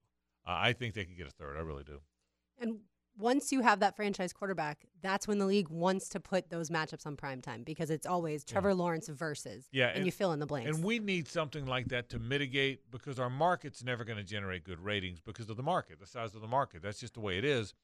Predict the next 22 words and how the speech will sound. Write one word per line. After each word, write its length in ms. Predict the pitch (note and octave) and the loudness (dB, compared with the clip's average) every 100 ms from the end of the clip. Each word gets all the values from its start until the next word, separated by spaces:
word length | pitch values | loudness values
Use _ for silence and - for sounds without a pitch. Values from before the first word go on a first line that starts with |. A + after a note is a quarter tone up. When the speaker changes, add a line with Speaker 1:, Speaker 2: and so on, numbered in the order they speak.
| _ _ _ | _ _ _
Speaker 1:
So 100 | - C3+ | -6 -4
you 140 | C3 | 0
need 140 | D#3 | 0
to 60 | C#3 | 0
mitigate 480 | C#3 E3 C3 B2 A#2 | 2 0 2 0 0
that 240 | A#2+ G#2+ | 0 0
with 140 | A2 G2+ | -2 -6
something, 480 | B2+ A2+ B2 G2 - - | -6 -8 -8 -12 -14 -14
with 160 | C3 - | -12 -12
some 200 | - G#2 | -12 -16
star 380 | - C#3 D3 C3+ | -8 2 4 4
value 580 | F#2 D2+ D2 C#2+ D2+ F2+ _ _ _ _ - | 2 0 0 -6 -8 -10 _ _ _ _ -10
and, 180 | G2 F#2+ | -6 -4
and 280 | F#2+ G2 F#2+ | -4 -6 -6
some, 260 | G#2+ F#2+ | -6 -8
some 200 | F#2+ A2 | -6 -6
allure, 420 | G2 G2 B2+ G#2+ G2+ | -4 -2 0 0 0
and 120 | F#2 | -2
certainly 320 | F#2 F2+ F#2+ - | -6 -6 -10 -8
Trevor 260 | G#2 D#2+ D#2 | -8 -8 -10
is 120 | C#2+ | -14
that. 180 | C2+ | -20